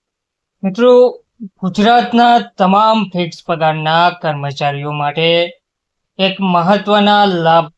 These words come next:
માટે અપડેટ સામે આવી છે. આ લાભ હવે ગુજરાતમાં કામ કરતા તમામ ફિક્સ પગારના કર્મચારીઓને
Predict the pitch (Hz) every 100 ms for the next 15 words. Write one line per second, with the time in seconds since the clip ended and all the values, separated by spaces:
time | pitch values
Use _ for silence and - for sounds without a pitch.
0 | _ - 170 175 180 170 170 - - _
1 | _ _ _ _ _ _ _ _ _ _
2 | _ _ _ _ _ - 190 190 226 220
3 | 208 - 185 170 175 196 202 _ 165 151
4 | 147 135 131 90 _ _ _ _ _ _
5 | _ _ _ 196 220 226 233 202 - _
6 | - 180 226 196 196 _ _ _ 190 180
7 | 202 233 - 202 202 208 220 - _ _
8 | _ _ _ _ _ _ _ 185 208 208
9 | 196 180 180 196 - _ - 190 202 208
10 | 185 180 180 - 160 160 160 160 156 147
11 | 165 160 151 151 180 - _ _ _ _
12 | _ _ _ _ _ - - 185 208 220